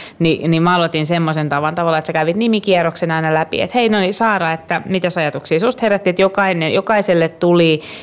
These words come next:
johdettu niinku mahdollisuus avata suunsa. Jos ei ollut mitään, sehän on ihan ok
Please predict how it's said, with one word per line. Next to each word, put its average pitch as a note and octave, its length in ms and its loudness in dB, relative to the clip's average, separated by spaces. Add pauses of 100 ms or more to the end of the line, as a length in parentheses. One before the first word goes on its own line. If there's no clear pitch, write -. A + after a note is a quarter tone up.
(120)
johdettu E3+ 1000 0 (160)
niinku D3+ 520 0 (240)
mahdollisuus E3 720 0
avata E3 360 0
suunsa. G#3+ 380 0
Jos B3 280 2
ei E3+ 160 4
ollut D3 160 0
mitään, A#3+ 280 0
sehän A3+ 200 0
on A3+ 60 2
ihan A3+ 200 2
ok G#3+ 160 2